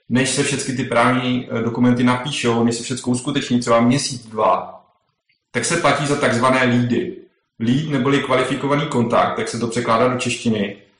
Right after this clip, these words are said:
je vlastně kontakt na někoho, kdo projeví zájem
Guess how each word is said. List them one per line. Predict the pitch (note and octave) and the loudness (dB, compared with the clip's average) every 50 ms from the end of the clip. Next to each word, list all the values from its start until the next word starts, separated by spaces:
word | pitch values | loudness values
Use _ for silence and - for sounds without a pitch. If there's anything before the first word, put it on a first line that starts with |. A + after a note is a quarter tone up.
| _ _ _ _ _ _ - | _ _ _ _ _ _ -2
je | A#2 A#2+ B2 C3+ C#3 C3 - - B2 | 2 4 4 4 2 0 -2 -6 -4
vlastně | A2+ A#2+ A#2 A#2 - - C#3 D#3 | -2 0 0 0 0 -2 -2 -2
kontakt | D#3 - C#3 B2+ C3 - D#3 D3+ - - | 0 0 0 0 2 2 2 2 2 0
na | D3 C3 | 0 0
někoho, | C3 C3+ B2+ - C3+ A#2 G#2+ G2+ - | 0 0 -2 0 0 0 0 0 0
kdo | - - A2 B2 B2+ | -2 -2 0 0 0
projeví | - - B2+ B2+ B2+ C3 C#3+ D3 C#3+ | 0 0 2 2 2 2 0 0 0
zájem | B2 - A#2+ A#2+ B2+ C#3 C3+ | 2 2 4 4 4 2 0